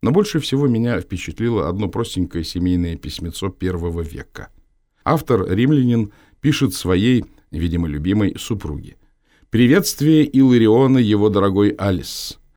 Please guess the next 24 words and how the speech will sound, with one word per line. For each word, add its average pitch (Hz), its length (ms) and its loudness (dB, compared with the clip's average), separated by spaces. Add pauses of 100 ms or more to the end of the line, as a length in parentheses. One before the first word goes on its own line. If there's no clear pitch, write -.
а 107 100 -2
также 151 320 2
дорогому 127 460 2
Бероусу 120 680 2
и 131 220 -2
Аполлинариону. 101 1000 0 (460)
Мы 202 160 6
всё 175 240 2
ещё 160 260 2
в 143 40 4
Александрии. 95 760 0 (380)
Не 160 140 2
беспокойся, 123 680 0
если 104 320 -2
я 104 140 2
задержусь 98 720 0
и 95 80 0
остальные 101 580 0
вернутся 98 580 0
раньше. 107 480 -6 (280)
Присмотри 139 560 2
за 139 140 2
нашим 113 340 0
малюткой. 87 680 -2